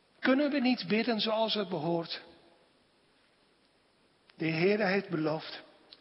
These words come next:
"Ik zal uitstorten de geest der genade en der gebeden." Moeten we in ons hart klagen dat we zo weinig zicht op Christus hebben?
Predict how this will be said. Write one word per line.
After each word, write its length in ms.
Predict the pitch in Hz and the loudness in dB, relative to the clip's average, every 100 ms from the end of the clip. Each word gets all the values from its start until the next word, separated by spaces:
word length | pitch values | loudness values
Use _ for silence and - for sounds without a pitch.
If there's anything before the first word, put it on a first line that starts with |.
| _ _ _ _ _ | _ _ _ _ _
"Ik 200 | 170 - | -6 0
zal 320 | 214 208 208 - | 6 6 6 4
uitstorten 920 | 233 254 247 - - 240 240 240 208 | 6 6 4 0 2 2 2 -4 0
de 160 | 226 202 | 0 0
geest 580 | - 208 220 226 - | -2 0 0 0 -2
der 200 | 202 202 | 2 2
genade 680 | 185 196 185 196 208 190 190 - - - | 2 0 2 4 4 4 0 0 -16 -2
en 380 | 233 262 302 277 - - - - _ | 4 6 4 -2 -12 -20 -20 -20 _
der 180 | 165 160 | -2 -2
gebeden." 460 | - 160 180 147 - - - _ _ _ _ _ _ _ _ _ _ _ _ _ _ _ _ _ _ | -4 -2 -2 -4 -12 -20 -20 _ _ _ _ _ _ _ _ _ _ _ _ _ _ _ _ _ _
Moeten 260 | 185 185 220 | -2 2 4
we 60 | |
in 60 | 233 | 4
ons 120 | - | 2
hart 320 | - 285 294 | 4 4 4
klagen 480 | 269 254 269 240 208 | 2 4 4 0 0
dat 160 | 185 196 | -2 0
we 120 | 180 | 4
zo 200 | 196 190 | 4 6
weinig 500 | 202 240 254 240 - | 6 6 2 2 4
zicht 360 | - 240 - | 4 2 -4
op 160 | - 233 | -6 -6
Christus 600 | - 214 196 - 165 - | -2 0 0 0 -2 -2
hebben? 200 | - | -4